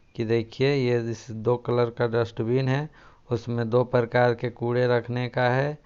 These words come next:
एक में सूखा कूड़ा और एक में गीला कूड़ा। तो देखिए जो सूखा कूड़ेदान है वो ब्लू कलर का है और जिसमें गीला कूड़ा रखना है वो ग्रीन कलर का है। तो इससे यह होगा कि जो सूखा कूड़ा होगा उसको हम जला दे सकते हैं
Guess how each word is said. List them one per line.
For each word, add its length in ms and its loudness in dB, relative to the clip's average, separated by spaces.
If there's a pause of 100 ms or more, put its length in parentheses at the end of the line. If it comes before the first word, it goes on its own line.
(360)
एक 280 4
में 180 0
सूखा 400 -2
कूड़ा 420 0
और 300 -2
एक 260 -2
में 320 0
गीला 260 4
कूड़ा। 300 0 (240)
तो 100 -4
देखिए 540 2
जो 300 -2
सूखा 440 -2
कूड़ेदान 680 0
है 240 -2 (380)
वो 180 2
ब्लू 300 2
कलर 340 4
का 260 4
है 300 4
और 200 0
जिसमें 500 -2
गीला 340 2
कूड़ा 360 0
रखना 420 0
है 200 2
वो 260 4
ग्रीन 360 -4
कलर 280 -2
का 200 -4
है। 200 -6 (280)
तो 180 6
इससे 360 2
यह 300 6
होगा 420 6
कि 240 -2
जो 200 4
सूखा 380 0
कूड़ा 340 2
होगा 320 4
उसको 280 -2
हम 280 0
जला 380 4
दे 180 -2
सकते 340 -6
हैं 300 -4